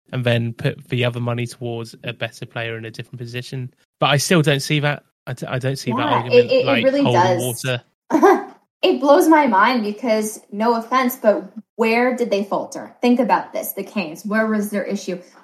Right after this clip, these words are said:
Speaker 2: Honestly, sometimes goaltending,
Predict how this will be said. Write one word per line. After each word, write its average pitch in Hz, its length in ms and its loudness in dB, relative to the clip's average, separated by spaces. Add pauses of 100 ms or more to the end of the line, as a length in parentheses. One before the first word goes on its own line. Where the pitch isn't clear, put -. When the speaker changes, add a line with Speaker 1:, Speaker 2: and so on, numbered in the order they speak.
Speaker 2:
Honestly, 254 480 0 (420)
sometimes 262 640 0 (240)
goaltending, 233 760 0